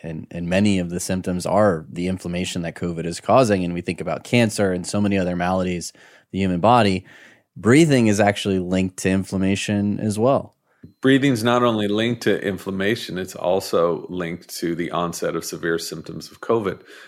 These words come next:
Speaker 2: There was a study that came out last week that said people with sleep disordered breathing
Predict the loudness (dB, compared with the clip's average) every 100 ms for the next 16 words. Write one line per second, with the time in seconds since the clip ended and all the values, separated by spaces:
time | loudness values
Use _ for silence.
0 | _ 0 2 0 -4 0 2 2 0 -2
1 | -4 -6 -6 -4 0 0 0 -4 _ -2
2 | 0 0 -4 -8 -2 0 0 -2 -16 -20
3 | -20 _ -6 0 2 2 -2 -4 -2 -2
4 | -2 -2 -2 -2 -4 -6 -2 0 2 0
5 | 0 -2 0 0 -4 -6